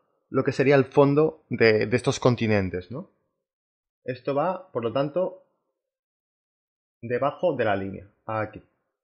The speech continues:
¿vale? Con la tecla G seleccionamos el bote de pintura y pintamos de negro mismo todos, eh, pues todos los espacios que tenemos en blanco, ¿vale? Vamos a acercarnos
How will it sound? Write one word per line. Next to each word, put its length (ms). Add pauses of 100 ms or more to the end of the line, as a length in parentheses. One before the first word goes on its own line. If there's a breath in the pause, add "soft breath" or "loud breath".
(600)
¿vale? 380 (1000)
Con 160
la 140
tecla 320
G 400
seleccionamos 800
el 160
bote 180
de 100
pintura 640 (300)
y 160
pintamos 680
de 120
negro 260
mismo 540 (480)
todos, 500
eh, 840
pues 160
todos 200
los 120
espacios 480
que 120
tenemos 320
en 100
blanco, 300
¿vale? 260 (140)
Vamos 220
a 40
acercarnos 720